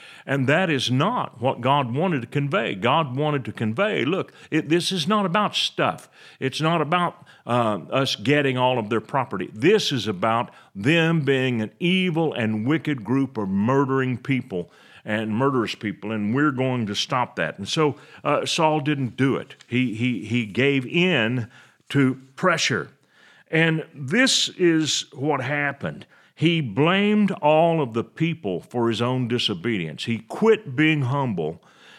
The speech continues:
and now he's deflecting responsibility. And the reason I want to bring this up when we're talking about leadership is this, is leaders have to have the right attitudes.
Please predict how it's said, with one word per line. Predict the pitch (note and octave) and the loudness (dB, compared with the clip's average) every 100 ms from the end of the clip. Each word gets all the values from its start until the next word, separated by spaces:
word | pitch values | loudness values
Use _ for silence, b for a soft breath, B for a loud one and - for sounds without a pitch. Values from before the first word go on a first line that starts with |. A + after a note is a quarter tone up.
| B | B
and | A#2 C3+ | 0 2
now | D#3+ D#3+ | 4 4
he's | C#3 D#3 A2 | 4 2 0
deflecting | B2 A#2+ D#3+ D#3+ D#3+ - D3+ D3 C3+ | -2 0 0 0 -2 -2 0 0 0
responsibility. | A#2 - - C3+ B2+ - A#2+ F#2+ A#2+ A2 E2+ A#1+ - _ B B B B | 0 -2 -2 -2 -2 -2 -4 -4 -4 -4 -4 -8 -14 _ B B B B
And | - | -4
the | A#2 | 0
reason | E3 B3 F3 F#3 | 2 2 2 2
I | E3 | 2
want | D#3 A#2+ | 2 0
to | |
bring | A#2 C#3 C3+ | 0 0 0
this | A2+ - | 0 0
up | B2+ G2+ - | 0 -2 -4
when | A2+ A2 | -4 -2
we're | G#2+ | -4
talking | - D#3+ D3 - A2 | -2 0 0 -4 -4
about | F#2+ A2 - | -2 -2 -2
leadership | B2 C3+ A2 - G#2 G2 - | -2 0 0 -2 -6 -6 -8
is | C3 | -6
this, | A3 E3+ F#2+ - | -2 -2 -2 -6
is | G#2+ | -4
leaders | D3 A3 D4+ A3+ | -2 -2 -2 -2
have | F#3+ F3 | -2 -4
to | A#2+ | -4
have | A#2 C#3 A2 | -2 -4 -2
the | F#2+ | -2
right | G#2+ G2 | 0 0
attitudes. | G2 A2+ F2 E2 G1+ - | -2 -4 -6 -10 -10 -14